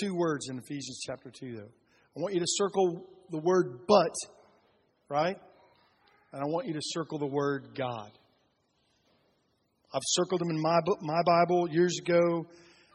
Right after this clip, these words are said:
and I want to read the passage to you. "So like the rest, we were by nature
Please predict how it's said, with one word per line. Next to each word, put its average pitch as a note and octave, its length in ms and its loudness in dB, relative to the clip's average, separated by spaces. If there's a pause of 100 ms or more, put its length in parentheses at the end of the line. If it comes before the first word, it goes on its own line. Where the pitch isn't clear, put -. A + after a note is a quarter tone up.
and C3+ 80 0
I - 20 4
want D#3+ 160 4 (100)
to C#3 60 -6
read F#3+ 320 2 (520)
the - 120 -20
passage D3+ 560 0
to C3+ 80 -6
you. A2+ 200 -10 (1400)
"So - 180 -2
like F#3 240 4
the F#3 80 4
rest, G#3 400 6
we F#3 100 0
were E3+ 140 0
by C3+ 160 2
nature F3+ 500 0